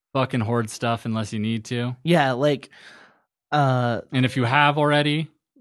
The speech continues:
Speaker 1: find a, you know, find a person more at risk than you
Speaker 2: Yeah.
Speaker 1: and find
Speaker 2: Yeah.
Speaker 1: out if they need shit.
Speaker 2: Yeah. Uh, the fact that in bigger towns, all the Whole Foods are out of things and, um,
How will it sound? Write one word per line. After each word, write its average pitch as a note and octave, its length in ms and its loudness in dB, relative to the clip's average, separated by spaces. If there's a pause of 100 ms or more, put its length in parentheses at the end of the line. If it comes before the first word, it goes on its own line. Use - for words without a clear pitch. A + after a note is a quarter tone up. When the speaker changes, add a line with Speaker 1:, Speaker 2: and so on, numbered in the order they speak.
(140)
Speaker 1:
find A#2+ 360 0
a, A#2+ 220 -10 (160)
you C#3 120 -4
know, G#2+ 260 -4 (560)
find B2 160 0
a A#2+ 40 -2
person A#2+ 320 -2
more A2 200 0
at A#2+ 100 -2
risk B2 320 -6
than C3 180 -2
you C#3 280 -2 (140)
Speaker 2:
Yeah. A#2+ 240 -2 (140)
Speaker 1:
and G2 300 -8
find A2+ 240 0
Speaker 2:
Yeah. A2 80 2
Speaker 1:
out G#2+ 60 0
if G2+ 100 -6
they A#2 100 -4
need G2 220 -4
shit. - 380 -10 (100)
Speaker 2:
Yeah. G#2+ 200 -6 (460)
Uh, B2+ 200 2
the B2+ 100 -2
fact D3 380 -2
that A#2+ 400 -2
in A2+ 400 -6
bigger A#2 360 -6 (120)
towns, A2+ 560 -6
all A#2 160 -6
the G#2+ 100 -6
Whole G#2+ 240 -4
Foods C#3 360 -4
are C3+ 100 2
out C3+ 160 2
of C#3 140 -4
things D3+ 520 -2
and, A2 540 -8
um, G#2 580 -6